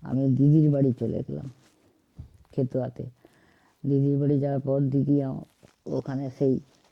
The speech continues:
তান্ত্রিককে ডাকলো। ডাকার পর সে বলল যে, "কবজ টবজ নষ্ট করে ফেলেছ, এ তো আবার তোমাকে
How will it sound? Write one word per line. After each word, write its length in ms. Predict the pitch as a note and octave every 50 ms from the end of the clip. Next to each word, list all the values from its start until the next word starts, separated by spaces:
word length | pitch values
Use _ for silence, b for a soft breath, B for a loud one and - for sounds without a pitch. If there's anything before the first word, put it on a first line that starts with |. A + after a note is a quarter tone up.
| -
তান্ত্রিককে 560 | - D3 D3+ D3+ C#3 - C#3+ C3 - _ C#3 C#3
ডাকলো। 500 | B2+ C3 B2+ B2+ A#2+ C3+ C#3 D#3 C4 C4+ - - - - - - - - - _ _ _ _ _ _ - - _ - - A#2+
ডাকার 320 | A#2 C3 B2+ - D3 C3
পর 240 | C3+ - C3 C#3 C3+ - -
সে 80 | C3+
বলল 400 | B2+ B2+ C3+ C3 B2 C3+ D#3 G3 b b b b b b b b b b b _ -
যে, 560 | C#3+ D3 C#3+ C#3 C3+ C#3 C#3 C3+ B2+ A#2+ B2 - - _ - -
"কবজ 320 | - - - C#3 C#3+ C#3 C3 -
টবজ 300 | C#3+ C3 C3+ C#3 C#3+ C3
নষ্ট 300 | C3+ B2+ B2 - - D#3
করে 220 | C#3 - C3 C3
ফেলেছ, 360 | C3 D3 C#3+ C#3 C#3+ D3+ - F#3+ D#3+ C3+ B2+ - b b b b b b b b b b -
এ 120 | - -
তো 120 | - C#3 C3
আবার 360 | A#2+ B2 B2 B2+ C#3 C#3+ C3 - -
তোমাকে 460 | C3 C3 B2+ B2 A#2+ - A#2 A#2 B2+